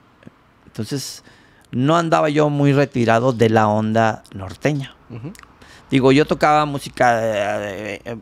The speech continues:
Speaker 1: de Luis Miguel y cosas así en Okiroki. Pues cosas de, que, que son, eh,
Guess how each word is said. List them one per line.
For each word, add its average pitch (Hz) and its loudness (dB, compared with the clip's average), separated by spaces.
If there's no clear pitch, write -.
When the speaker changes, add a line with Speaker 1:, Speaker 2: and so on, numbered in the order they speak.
Speaker 1:
de 120 0
Luis 123 0
Miguel 117 0
y 120 0
cosas 120 0
así 110 2
en 110 4
Okiroki. 104 0
Pues - -2
cosas 208 0
de, 135 0
que, 127 0
que - -8
son, 143 -2
eh, - -8